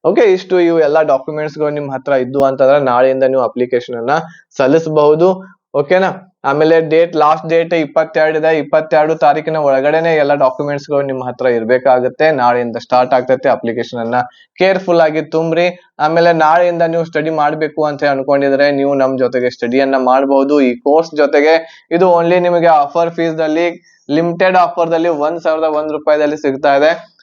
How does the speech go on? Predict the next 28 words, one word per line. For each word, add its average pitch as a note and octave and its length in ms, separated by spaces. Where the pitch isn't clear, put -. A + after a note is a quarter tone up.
So C#3+ 80
ಹಾಗಾಗಿ D3+ 560
ಬೇಗನೆ D3 420
ನೀವು D3 240
ಈ D#3 60
ಕೋ-, C3 480
ಈ C#3+ 160
ಕೋರ್ಸ್ C3 280
ಗೆ D3 100
ಜಾಯಿನ್ B2+ 360
ಆಗ್ಬಹುದು. C3+ 720
ಆಮೇಲೆ, F#3 840
ಆ, D#3 400
ಹದ್-, C#3+ 280
ಇಪ್ಪತ್ಮೂರನೇ F3+ 600
ತಾರೀಕು E3 380
ಆದ್ಮೇಲೆ D3+ 320
ಒಂದ್ D3+ 260
ಸಾವಿರದ D3 260
ಐದ್ನೂರು C3+ 340
ರೂಪಾಯಿಗೆ C3 280
ಸಿಗುತ್ತೆ. B2 320
ಅದ್ರ C3 120
ಸಲುವಾಗಿ A#2 400
ಬೇಗನೆ C#3 480
ಜಾಯಿನ್ C3 260
ಆದ್ರೆ B2+ 260
ಅಂತಂದ್ರೆ C3+ 640